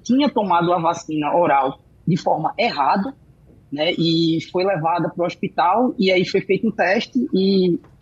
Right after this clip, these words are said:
viu-se que ela estava com o vírus da polio. Então, pra esclarecer esse, esse acontecido, né, que é importante, é, a criança, ela sim estava com o vírus da polio, porque a vacina de gotinha, ela contém o vírus vivo,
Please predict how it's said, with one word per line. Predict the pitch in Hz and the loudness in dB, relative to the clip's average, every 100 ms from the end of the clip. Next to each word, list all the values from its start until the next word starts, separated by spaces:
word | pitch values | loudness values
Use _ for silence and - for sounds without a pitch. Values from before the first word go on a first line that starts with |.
| - - | -20 -10
viu-se | 131 170 226 - | -6 0 0 0
que | 226 | 0
ela | 220 226 | 0 0
estava | - 196 196 | 0 0 0
com | - 214 | 0 2
o | |
vírus | 196 196 | 2 2
da | 214 | 0
polio. | 233 156 139 120 - _ - - | 0 0 0 0 -6 _ -20 -12
Então, | 156 147 - | -6 -6 -4
pra | 185 254 | 0 0
esclarecer | - 269 240 214 - 170 | 2 2 2 0 0 -2
esse, | - 156 139 123 - - _ _ | -2 -4 -2 -4 -6 -12 _ _
esse | 196 - | -6 -4
acontecido, | - 196 180 147 - 175 247 160 - - | -2 -2 0 -4 -4 0 0 -2 -6 -8
né, | 135 | -6
que | 160 | -4
é | 160 | -6
importante, | 139 - - 185 214 - _ _ _ | -2 -4 -2 -4 -4 -8 _ _ _
é, | 139 151 151 | -2 0 0
a | 175 | 0
criança, | 170 214 - 220 | 2 2 2 -2
ela | 220 | -4
sim | - 214 | 0 2
estava | 285 - 190 254 | 2 0 2 2
com | 262 208 | 2 2
o | |
vírus | 170 170 | 2 2
da | 151 | 0
polio, | - 156 233 220 | -2 0 2 2
porque | 180 - | -2 -2
a | 208 | 0
vacina | 202 - 214 226 | 0 -2 -2 0
de | |
gotinha, | 202 190 - 220 | 0 0 -2 -2
ela | 233 | 0
contém | 233 240 226 | 0 -2 0
o | 226 | 2
vírus | 214 262 | 2 2
vivo, | 202 190 165 | 4 2 2